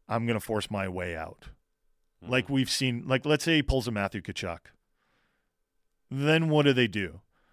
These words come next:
Speaker 1: Do they go the Calgary route and try and chase down some good veteran players like the Flames did with Jonathan Huberdeau and Weegar, and then they signed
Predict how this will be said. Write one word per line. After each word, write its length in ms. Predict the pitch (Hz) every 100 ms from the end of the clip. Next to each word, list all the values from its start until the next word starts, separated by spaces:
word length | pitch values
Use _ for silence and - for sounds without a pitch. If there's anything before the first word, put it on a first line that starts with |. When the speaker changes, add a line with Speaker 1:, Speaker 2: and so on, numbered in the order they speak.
| _
Speaker 1:
Do 140 | 107 127
they 120 | 127
go 140 | 151 160
the 80 |
Calgary 480 | - - 135 147 180
route 300 | 180 202 - - _ _ _ _ _ _ _ _ _ _ -
and 680 | 127 127 120 117 113 107
try 300 | - 143 120 123
and 260 | 117 113
chase 280 | - 139 120
down 220 | - 127
some 200 | 120 120
good 180 | 104 120
veteran 420 | 87 117 - 131
players 340 | 120 127 135 120
like 180 | 110 95 _
the 40 | -
Flames 360 | - 110 113
did 180 | - 113
with 140 | 101 92
Jonathan 400 | 110 104 104 90
Huberdeau 580 | 107 101 101 101 101
and 160 | 95 90
Weegar, 420 | 104 101 101 101
and 120 | 95
then 100 | 95
they 80 | 95
signed 440 | 90 113 95 90